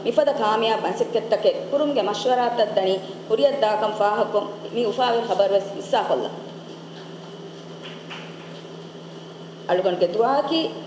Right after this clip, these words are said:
ಮುಜ್ತಮಾಗ ಮಿಫದ ಫರಾತ್ತಕ್ ಕುಳ್-, ಕುಳದೆ ಫರಾತ್ತಕ ಎಂಗ್ ಹಮೇಕ ಫಾತಿಲ್ ಸಾಬಿತ್ ಕುರುಮ್ಗೆ ಗೊತ್ತುಂ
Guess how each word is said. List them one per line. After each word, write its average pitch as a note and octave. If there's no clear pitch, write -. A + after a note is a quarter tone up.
ಮುಜ್ತಮಾಗ C4+
ಮಿಫದ C#4
ಫರಾತ್ತಕ್ A3
ಕುಳ್-, G3
ಕುಳದೆ B3+
ಫರಾತ್ತಕ A3+
ಎಂಗ್ C4+
ಹಮೇಕ A#3
ಫಾತಿಲ್ A3+
ಸಾಬಿತ್ A#3
ಕುರುಮ್ಗೆ G#3+
ಗೊತ್ತುಂ G3